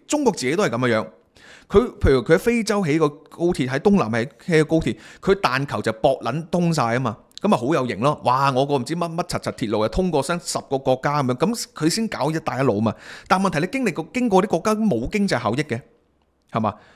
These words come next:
噉咪搞到呢，冇錢返嚟，仲要咩？仲要一屁股債。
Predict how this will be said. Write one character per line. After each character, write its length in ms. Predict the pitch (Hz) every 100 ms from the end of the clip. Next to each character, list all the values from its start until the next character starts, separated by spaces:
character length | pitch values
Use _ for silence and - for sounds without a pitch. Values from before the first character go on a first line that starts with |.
| -
噉 80 |
咪 120 | 269 247
搞 160 | 170 214
到 80 |
呢， 100 | 208
冇 240 | 202 131 139
錢 240 | 147 135
返 180 | 165 175 185
嚟， 80 | 113
仲 120 | 107
要 120 | 107
咩？ 180 | 120 107 -
仲 140 | 123
要 60 | 123
一 160 | 160 - -
屁 240 | - 107
股 240 | - 78
債。 140 | 113